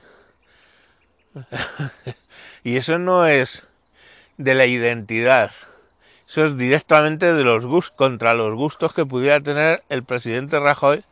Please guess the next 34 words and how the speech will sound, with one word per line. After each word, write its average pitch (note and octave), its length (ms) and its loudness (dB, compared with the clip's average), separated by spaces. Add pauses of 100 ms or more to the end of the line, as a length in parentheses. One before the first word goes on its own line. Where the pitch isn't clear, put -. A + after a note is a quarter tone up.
(380)
a A#2 120 -4
nivel C3 280 -2
sexual. C3+ 580 -4 (100)
Porque, G#2+ 380 -4
¿qué A#2+ 180 -6
queréis C#3 280 -2
que G#2+ 120 -8
os G#2+ 160 -4
diga? G#2+ 380 -6 (680)
El A2 140 -4
hecho C#3 260 -2
de C3+ 140 0
que C3 100 -4
le C3 100 0
gustasen B2 520 -4
los A2 180 -6
tíos, C#3+ 320 -2
que A2+ 240 -4
lo G2 120 -6
ignoro, B2+ 640 -4 (1200)
no F#2+ 460 -10
le C3 160 4
hace G#2 840 0 (1600)
un A#2 220 -8
mentiroso G#2 840 -4
ni G2 160 -10
nada A2+ 180 2
por G2+ 220 -8
el F#2+ 80 -8
estilo. A#2+ 400 -6
Quiero A#2 220 -4
decir, B2 260 -8
bueno, B2+ 340 -8
pues, F2+ 360 -14